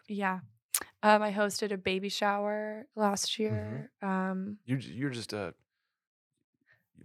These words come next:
Speaker 1: Hosting
Speaker 2: va-, whole
Speaker 1: machine.
Speaker 2: variety of things.
Speaker 1: I'm at the age now where I have, like, four of my best friends are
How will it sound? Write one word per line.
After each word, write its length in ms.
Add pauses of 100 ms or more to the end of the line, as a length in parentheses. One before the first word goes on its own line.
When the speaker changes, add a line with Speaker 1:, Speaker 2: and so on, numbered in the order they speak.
(240)
Speaker 1:
Hosting 420
Speaker 2:
va-, 40
whole 120
Speaker 1:
machine. 340
Speaker 2:
variety 480
of 80
things. 200
Speaker 1:
I'm 200
at 180
the 160
age 260
now 260
where 80
I 120
have, 200
like, 140
four 440
of 60
my 120
best 240
friends 240
are 140